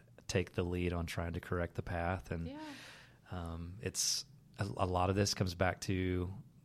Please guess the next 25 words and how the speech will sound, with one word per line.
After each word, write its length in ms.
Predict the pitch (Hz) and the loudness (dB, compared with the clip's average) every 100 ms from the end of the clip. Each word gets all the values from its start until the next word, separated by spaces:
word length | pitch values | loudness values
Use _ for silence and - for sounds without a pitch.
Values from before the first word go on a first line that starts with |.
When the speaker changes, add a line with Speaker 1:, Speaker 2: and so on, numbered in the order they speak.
| - - | -16 -4
Speaker 1:
kind 200 | 95 92 | -2 0
of 80 | |
what 80 | 90 | 0
I 40 | 90 | 0
was 120 | 85 | 0
saying 180 | 90 92 | 0 2
about 160 | 87 | 2
how 80 | 87 | 2
easy 240 | 87 85 | 2 2
it 60 | 95 | 2
is 140 | 90 | 2
to 80 | - | 0
be 100 | 92 | -2
deceived. 580 | 87 - 90 92 104 104 - | 0 0 0 2 0 -2 0
We're 140 | 90 | 2
all 180 | 90 90 | 4 4
a 40 | |
product 420 | - 87 87 95 98 | 2 2 2 0 0
of 100 | 90 | 0
our 160 | 85 | 2
upbringing. 600 | 90 - 95 98 107 113 - | 0 -2 -4 0 0 0 -2
We 140 | - 90 | -2 0
all 240 | 85 87 | 2 0
grow 320 | 87 90 90 | 2 2 4
up. 240 | 87 104 | 2 0